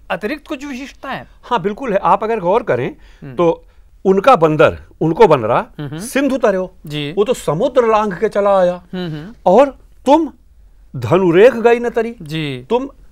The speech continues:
Speaker 2: लक्ष्मण रेखा नहीं, धनुष से खींची हुई लक्ष्मण रेखा नहीं पार कर
Speaker 1: हम्म,
Speaker 2: सके।
Speaker 1: हम्म, हम्म।
Speaker 2: तो कहाँ एक लक्ष्मण रेखा, कहाँ विराट समुद्र।
Speaker 1: जी।
Speaker 2: तो तुम लक्ष्मण रेखा नहीं पार सके, वो समुद्र लांघ के चला आया।
Speaker 1: हम्म।
Speaker 2: इसी तरह आप पूरे में देखें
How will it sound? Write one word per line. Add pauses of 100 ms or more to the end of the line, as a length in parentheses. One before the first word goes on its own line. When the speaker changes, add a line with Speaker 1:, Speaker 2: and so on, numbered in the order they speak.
(300)
Speaker 2:
लक्ष्मण
रेखा
नहीं,
धनुष
से
खींची
हुई
लक्ष्मण
रेखा
नहीं
पार
कर
Speaker 1:
हम्म,
Speaker 2:
सके।
Speaker 1:
हम्म,
हम्म।
Speaker 2:
तो
कहाँ
एक
लक्ष्मण
रेखा,
कहाँ
विराट
समुद्र। (140)
Speaker 1:
जी।
Speaker 2:
तो
तुम
लक्ष्मण
रेखा
नहीं
पार
सके,
वो
समुद्र
लांघ
के
चला
आया। (140)
Speaker 1:
हम्म।
Speaker 2:
इसी
तरह
आप
पूरे
में
देखें